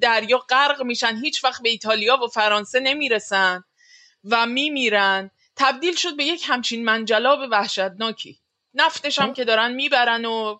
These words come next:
Speaker 1: می‌خورن.
Speaker 2: حالا من دو چیز قشنگ می‌خوام اینجا بگم که، اه، من می‌گم ما باید تاریخ رو بشناسیم. این حرفا حرفای قشنگ شیک صدا و سیما اینا نیستش، اه،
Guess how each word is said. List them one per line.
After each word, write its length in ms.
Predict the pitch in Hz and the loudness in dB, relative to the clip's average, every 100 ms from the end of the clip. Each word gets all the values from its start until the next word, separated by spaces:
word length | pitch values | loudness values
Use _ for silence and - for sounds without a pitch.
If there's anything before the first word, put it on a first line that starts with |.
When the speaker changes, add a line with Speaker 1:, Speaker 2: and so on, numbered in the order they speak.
| - | -4
Speaker 1:
می‌خورن. 420 | 226 - 151 127 - _ _ _ _ _ _ - 180 | -4 0 -2 -2 -12 _ _ _ _ _ _ -8 0
Speaker 2:
حالا 260 | 139 147 | 4 4
من 220 | 156 156 160 | 6 4 4
دو 200 | 165 156 | 4 4
چیز 180 | 160 | 4
قشنگ 380 | 165 160 127 143 | 2 2 2 2
می‌خوام 200 | 143 151 | 2 2
اینجا 180 | 139 139 | 2 4
بگم 320 | 143 156 156 | 4 4 2
که، 280 | - 156 156 139 - - - _ | 2 4 4 2 -18 -20 -20 _
اه، 360 | 151 135 131 131 139 180 - | -4 -4 -4 -6 -8 -10 -6
من 160 | 139 | -2
می‌گم 200 | 143 143 | -2 0
ما 120 | 147 | 2
باید 160 | 143 151 | 4 2
تاریخ 400 | - 147 147 143 | 2 4 4 4
رو 80 | 139 | 4
بشناسیم. 920 | 143 127 151 139 - 160 180 196 196 - - - _ _ 381 | 4 4 2 0 2 4 4 4 0 -6 -20 -20 _ _ -8
این 180 | 240 160 | 0 4
حرفا 360 | 151 151 131 185 | 6 4 4 4
حرفای 320 | 156 139 185 - | 4 4 2 4
قشنگ 540 | 165 139 156 156 151 156 151 147 139 139 | 2 4 4 4 4 6 6 6 4 0
شیک 720 | - - 160 - - 151 147 | -6 -4 -4 -2 4 6 6
صدا 420 | 147 - 170 156 | 4 0 4 6
و 40 | 143 | 6
سیما 320 | - 160 147 | 4 4 6
اینا 200 | 156 170 | 6 8
نیستش، 400 | 208 - 160 - | 8 6 4 4
اه، 220 | 131 123 | 4 2